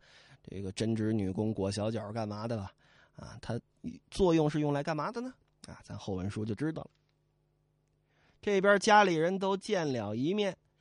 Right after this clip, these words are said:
请宋江更换衣裳鞋袜，香汤沐浴。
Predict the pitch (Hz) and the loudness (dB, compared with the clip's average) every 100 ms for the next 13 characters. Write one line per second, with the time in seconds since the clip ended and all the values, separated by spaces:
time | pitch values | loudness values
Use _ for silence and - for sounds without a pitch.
0 | _ _ - - 139 135 147 214 196 185 | _ _ -10 -4 0 0 0 2 4 6
1 | 202 202 - - 214 214 208 202 180 156 | 6 4 -2 -2 2 4 4 4 4 2
2 | 202 214 202 202 202 190 156 190 196 156 | 0 -2 4 4 4 4 4 6 6 6
3 | 107 104 - 226 214 214 202 - 190 196 | 4 -2 0 4 4 4 0 0 0 0
4 | 208 196 175 156 202 175 | -2 0 0 -2 -4 -6